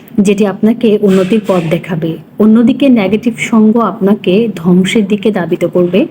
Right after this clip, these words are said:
তাই চিন্তা করে সঠিক মানুষ নির্বাচন করুন মেলামেশা করার জন্য। যখন আপনার মধ্যে পজিটিভিটি থাকবে, তখন আপনি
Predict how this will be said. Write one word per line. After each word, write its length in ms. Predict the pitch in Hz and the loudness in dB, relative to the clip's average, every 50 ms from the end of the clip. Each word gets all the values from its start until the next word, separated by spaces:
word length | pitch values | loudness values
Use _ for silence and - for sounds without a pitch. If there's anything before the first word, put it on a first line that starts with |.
| - - - - - - - - | -6 -14 -18 -18 -18 -14 -6 -2
তাই 120 | 214 214 | -2 -2
চিন্তা 380 | - - 247 247 247 240 269 262 | 0 2 2 2 2 2 0 -2
করে 300 | 262 262 254 254 254 254 | 0 2 2 2 2 0
সঠিক 480 | 254 - 226 226 - - 247 - - | 0 -2 -2 -2 0 -2 -2 0 0
মানুষ 360 | 233 220 214 208 208 - - | 2 2 2 2 2 0 0
নির্বাচন 420 | 180 180 170 175 175 180 185 185 180 | 0 0 0 -2 -2 0 0 0 0
করুন 400 | - 180 180 185 214 277 320 330 - - | 0 0 2 2 4 4 2 0 0 0
মেলামেশা 480 | 214 208 208 214 190 185 185 185 180 165 | 2 2 2 2 2 0 -2 -4 -6 -6
করার 300 | - 165 165 170 170 165 | -4 -4 -4 -4 -6 -4
জন্য। 380 | - 175 165 165 170 165 160 - - - - - - - - - - - - - - - - - _ - - - - - _ _ _ - - - - - - 208 180 | -2 0 0 0 0 -2 -4 -8 -12 -18 -20 -20 -20 -20 -20 -20 -20 -20 -20 -20 -20 -20 -20 -20 _ -20 -20 -20 -20 -20 _ _ _ -20 -20 -20 -18 -4 -2 0 2
যখন 480 | 202 214 214 214 - 240 214 240 269 247 - - | 2 2 0 0 0 2 2 4 2 2 0 -2
আপনার 360 | 196 185 190 - 214 214 214 | -4 -2 0 0 2 2 4
মধ্যে 300 | 208 208 202 - 233 214 214 | 4 2 2 0 -2 -2 -2
পজিটিভিটি 540 | - 196 190 180 185 185 214 202 196 208 214 | -2 -2 -2 -2 -2 -2 -4 -2 -2 -2 -4
থাকবে, 540 | 214 - - 220 196 208 208 - 190 185 202 196 | -4 -4 -4 -4 -2 -2 -2 -2 -2 -2 -2 -2
তখন 380 | 196 185 185 - 196 185 196 196 - | -2 -4 -2 -2 -2 0 0 -2 -4
আপনি 500 | 185 180 180 - 220 208 208 220 233 | -6 -6 -4 0 2 2 4 4 2